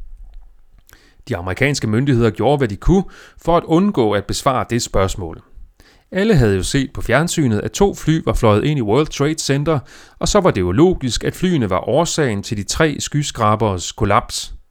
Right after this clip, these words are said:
Hvad? Tre? Ja, tre. Den ellevte september to tusind og et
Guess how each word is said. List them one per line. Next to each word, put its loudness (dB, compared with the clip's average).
Hvad? 0
Tre? 0
Ja, -2
tre. -2
Den -4
ellevte 2
september 2
to -2
tusind -6
og -4
et 0